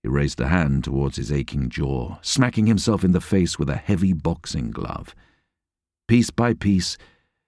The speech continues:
things started coming back to him. He and his partner had been sparring. Losing miserably, he had gone in for a reckless uppercut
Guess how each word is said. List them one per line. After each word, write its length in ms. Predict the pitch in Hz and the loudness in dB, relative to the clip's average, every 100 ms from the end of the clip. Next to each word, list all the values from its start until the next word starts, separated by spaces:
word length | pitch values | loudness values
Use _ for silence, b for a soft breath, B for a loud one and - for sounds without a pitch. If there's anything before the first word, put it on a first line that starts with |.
| _ | _
things 280 | 135 156 151 | 4 4 4
started 440 | - 113 98 82 | 2 2 2 0
coming 300 | 87 82 71 | 0 2 0
back 280 | 85 78 - | -2 -4 -6
to 100 | - | -12
him. 380 | - 52 50 - _ _ _ _ _ | -10 -10 -12 -16 _ _ _ _ _
He 160 | - 80 | -2 0
and 120 | 67 | 0
his 120 | 73 | -2
partner 440 | - 78 76 - 71 | -2 -2 -2 -2 -4
had 140 | 71 | -2
been 140 | 71 64 | -4 -4
sparring. 720 | - - 90 76 60 - - _ _ _ _ _ _ | -4 0 0 0 -4 -10 -18 _ _ _ _ _ _
Losing 420 | 82 101 92 101 | 2 4 6 6
miserably, 520 | 101 101 98 90 101 101 | 6 4 2 4 4 4
he 80 | 101 | 2
had 140 | 82 | 2
gone 180 | 101 101 | 2 4
in 120 | 95 | 2
for 180 | - 90 | 2 2
a 40 | |
reckless 440 | 85 95 - 85 104 | 4 0 0 -2 0
uppercut 720 | - 90 98 90 - - | -2 -2 0 -2 -6 -16